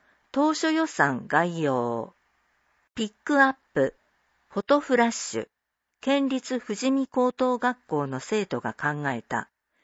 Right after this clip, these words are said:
エスディージーズに関するアイデアが、県大会で企業賞を受賞しました。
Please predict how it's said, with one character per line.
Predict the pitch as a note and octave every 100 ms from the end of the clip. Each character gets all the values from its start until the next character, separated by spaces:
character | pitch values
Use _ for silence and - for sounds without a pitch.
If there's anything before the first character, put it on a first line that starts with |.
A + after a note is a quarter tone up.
| _ _ -
エ | F3
ス | - C#4
デ | D4+
ィ | D4
ー |
ジ | C4+
ー | D4 C4
ズ | F#3
に | C#3 C3+
関 | F3 F#3
す | F#3 F3+
る | C3
ア | D#3+ E3
イ |
デ | C#3 B2
ア | A2+
が、 | A2 - _ _ _ _ _ -
県 | B3+ C#4
大 | C4+ C#4+ A#3+
会 | - C3
で | A#2+ B2+ -
企 | - G#3+ A#3
業 | D4+ D4+
賞 | - E3 B2+
を |
受 | A#2+ A2+ B2
賞 | - D3
し | - A#2
ま | A#2
し | -
た。 | -